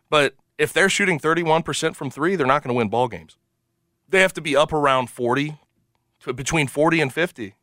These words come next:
to, to really challenge this Nuggets team. I fully believe that. Um, but if, if the Nuggets do what they did last night, run them off the three-point line, contest really well, it's gonna be a struggle consistently.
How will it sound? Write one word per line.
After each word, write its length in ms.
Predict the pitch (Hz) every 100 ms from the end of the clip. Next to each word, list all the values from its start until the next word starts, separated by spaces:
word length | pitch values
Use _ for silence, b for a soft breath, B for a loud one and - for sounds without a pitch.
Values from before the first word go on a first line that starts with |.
| _ _
to, 240 | - 117 101
to 160 | 135
really 360 | 120 135 135 120 b b b -
challenge 500 | 147 135 147 147 127
this 180 | 135
Nuggets 360 | - 135 131 -
team. 340 | 135 147 110
I 100 | 98
fully 360 | 120 139 135 135
believe 400 | 107 107 131 131
that. 260 | 101 82 - b b b -
Um, 600 | 117 120 117 107 101 98 _ _ _
but 300 | _ 143 135 -
if, 200 | 135 101
if 200 | 127 -
the 100 | 120
Nuggets 360 | 123 139 135
do 160 | 107 135
what 140 | 135
they 120 | 131
did 200 | 123 131
last 240 | 127 123 -
night, 180 | 131 110
run 200 | 127 131
them 140 | 127
off 140 | 127
the 80 | -
three-point 420 | 113 127 123 127
line, 200 | 107 120
contest 440 | 113 107 135 160 -
really 200 | 123 107
well, 280 | 104 107 104
it's 120 | -
gonna 140 | 117
be 120 | 107
a 40 | 107
struggle 420 | - 127 120 107
consistently. 760 | - 95 - 135 - - 95